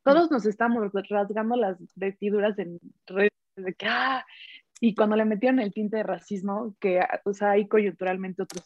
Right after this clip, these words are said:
Speaker 1: como tres eventos que se juntaron ese mismo día que salió la noticia de que ella, o sea, que la, que Estados Unidos reconoció esto. Cuan-, pero ella cuando salió a hablar al otro día de que anunciaron la sanción, ella lo aceptó, ella sabía perfectamente que eso iba a pasar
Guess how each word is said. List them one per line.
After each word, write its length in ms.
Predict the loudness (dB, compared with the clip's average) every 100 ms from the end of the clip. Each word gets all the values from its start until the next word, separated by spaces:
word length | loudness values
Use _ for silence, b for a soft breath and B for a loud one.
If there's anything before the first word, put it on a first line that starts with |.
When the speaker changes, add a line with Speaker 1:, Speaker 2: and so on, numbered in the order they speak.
| _
Speaker 1:
como 200 | -10 -6
tres 260 | -2 -2 0
eventos 420 | -2 -2 -4 -6
que 100 | -8
se 80 | -14
juntaron 360 | -6 0 2 4
ese 280 | 2 2 2
mismo 320 | 0 0 -2
día 320 | -2 -2 -4 -8
que 100 | -8
salió 280 | -2 0
la 120 | 0 -2
noticia 440 | -8 -14 -6 -2
de 160 | -2 -2
que 260 | -2 -2
ella, 320 | -2 -2 -4 -8 -12
o 60 |
sea, 120 | -10
que 120 | -4 -2
la, 260 | 0 -2 -6
que 160 | -4
Estados 340 | -4 0 -2 -2
Unidos 380 | -6 -6 -8 _ _ _ _ _ 0
reconoció 580 | 2 2 0 2 2
esto. 500 | 2 0 -2 -4 -4 _ _ _ -2
Cuan-, 220 | 0 2 4
pero 180 | 8 8
ella 220 | 6 2
cuando 240 | 0 -2
salió 280 | -4 0 2
a 40 |
hablar 260 | 2 0 -2
al 120 | -2
otro 200 | -4 -4
día 240 | -4 -2 0
de 180 | -2 -4
que 120 | -8
anunciaron 440 | -8 -8 -4 0
la 80 | 0
sanción, 380 | -2 -6 -2 0
ella 200 | 2 2
lo 200 | 2 0
aceptó, 520 | -2 -6 -10 -4 -2
ella 180 | 0 0
sabía 340 | -2 0 0 0
perfectamente 580 | -2 -4 -6 -6 -6
que 140 | -2 -2
eso 180 | 0 -2
iba 140 | -2
a 20 |
pasar 400 | -4 -4 -2 -4